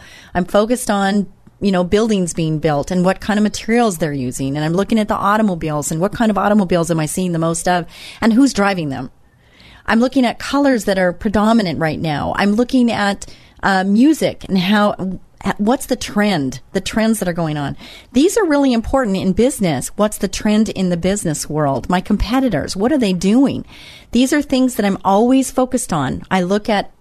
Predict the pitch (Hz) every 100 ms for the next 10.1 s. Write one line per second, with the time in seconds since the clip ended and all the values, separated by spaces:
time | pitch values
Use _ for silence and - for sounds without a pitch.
0 | - 190 214 220 220 220 226 - 214 170
1 | 127 135 170 - - 196 196 190 190 -
2 | 185 226 233 - - - 170 165 156 147
3 | - 156 - 160 156 156 226 165 135 -
4 | - - - - - - - - 233 226
5 | 359 302 240 254 269 202 - - 370 277
6 | 180 262 - _ _ - 202 - 254 294
7 | 185 156 170 190 175 175 196 254 370 -
8 | - - _ _ _ _ _ _ _ -
9 | 180 185 196 190 185 165 - 175 - 165
10 | 139